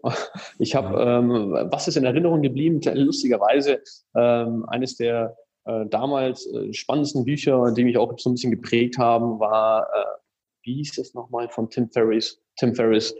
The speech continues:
Speaker 1: The
Speaker 2: Die
Speaker 1: Four
Speaker 2: Vier-Stunden-Woche?
Speaker 1: Hour, die Vier-Stunden-Woche war's, genau, richtig, die Vier-Stunden-Woche. Äh, das fand ich damals sehr spannend, ist jetzt natürlich auch schon ewig her.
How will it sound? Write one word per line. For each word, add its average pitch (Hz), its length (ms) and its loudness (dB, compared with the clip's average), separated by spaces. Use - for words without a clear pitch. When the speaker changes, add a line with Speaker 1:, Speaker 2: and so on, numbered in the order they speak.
Speaker 1:
The 110 60 -6
Speaker 2:
Die - 80 -12
Speaker 1:
Four 117 160 4
Speaker 2:
Vier-Stunden-Woche? 110 460 2
Speaker 1:
Hour, 107 680 0
die 117 80 -6
Vier-Stunden-Woche 117 600 0
war's, 90 200 -4
genau, 95 320 -2
richtig, - 280 -10
die - 80 -20
Vier-Stunden-Woche. 98 680 -2
Äh, 113 140 2
das - 180 -2
fand 156 140 2
ich 143 80 0
damals 135 260 0
sehr 117 80 2
spannend, - 320 -2
ist - 120 -4
jetzt - 140 -6
natürlich - 280 -8
auch 92 80 -4
schon - 180 -8
ewig 104 260 0
her. 113 280 0